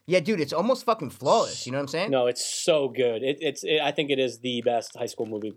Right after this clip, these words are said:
Speaker 2: Anyway. Um, all right, man, here's your next one. Talk
Speaker 1: I
Speaker 2: about
Speaker 1: can still hear you a
Speaker 2: oh.
Speaker 1: little bit. Hold on, sorry.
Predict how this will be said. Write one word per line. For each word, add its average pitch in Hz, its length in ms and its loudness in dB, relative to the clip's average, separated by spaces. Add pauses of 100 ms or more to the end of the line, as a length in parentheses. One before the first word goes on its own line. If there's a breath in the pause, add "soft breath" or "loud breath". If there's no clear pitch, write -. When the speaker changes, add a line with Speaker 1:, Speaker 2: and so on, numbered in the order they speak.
(100)
Speaker 2:
Anyway. 113 260 -2 (840 soft breath)
Um, 170 640 2
all 147 80 6
right, 170 140 4
man, 156 240 2
here's 151 180 2
your 170 80 4
next 180 220 0
one. 113 340 -2 (100)
Talk 139 220 2
Speaker 1:
I 151 60 -4
Speaker 2:
about 143 240 2
Speaker 1:
can 143 100 2
still 165 180 0
hear 170 160 0
you 147 140 4
a 160 40 6
Speaker 2:
oh. 151 40 4
Speaker 1:
little 143 160 -2
bit. 123 120 -4
Hold 143 180 0
on, 131 240 -2
sorry. 127 340 -2